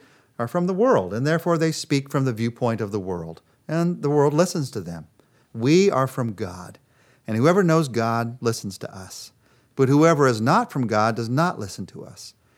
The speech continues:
This is how we recognize the spirit of truth and the spirit of falsehood.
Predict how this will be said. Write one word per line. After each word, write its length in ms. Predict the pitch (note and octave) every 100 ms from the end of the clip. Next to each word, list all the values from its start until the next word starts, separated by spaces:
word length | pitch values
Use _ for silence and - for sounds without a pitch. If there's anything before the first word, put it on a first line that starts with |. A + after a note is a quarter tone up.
| _ -
This 540 | A2+ G3 A#3+ C3 -
is 160 | C3 -
how 160 | D3
we 60 | C#3
recognize 580 | C3 D#3+ D#3+ C3 B2 G#2
the 80 | G#2
spirit 340 | - B2 G#2+
of 120 | G2
truth 580 | - - A3 A2 A2+ - _ _ _ -
and 120 | A2
the 60 | A2+
spirit 320 | - A#2+ A2+
of 60 | A2
falsehood. 600 | - A#2+ A2 - G2